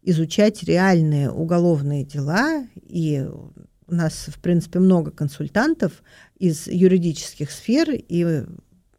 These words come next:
мы читали уголовные дела, в том числе интересные. Но мы понимали, что об этом неинтересно писать.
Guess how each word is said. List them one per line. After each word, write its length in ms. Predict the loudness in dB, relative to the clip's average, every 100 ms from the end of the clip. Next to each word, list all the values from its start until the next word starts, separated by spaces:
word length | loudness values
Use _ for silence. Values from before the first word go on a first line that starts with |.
| _ -20 -20 _ -4
мы 180 | 0 0
читали 420 | 2 2 4 4
уголовные 560 | 2 2 4 4 2
дела, 260 | 0 0 0
в 60 | 0
том 200 | 0 0
числе 280 | -2 0
интересные. 840 | 2 2 0 0 -2 -8 -12 -12 -14 _ -20 -12 2
Но 380 | 4 6 4 -2 -16 -2
мы 200 | 2 4
понимали, 360 | 6 4 4
что 140 | 2 0
об 80 | 0
этом 220 | 0 2
неинтересно 640 | 4 2 0 -2 -4 -8
писать. 540 | -16 -16 -10 -10 -10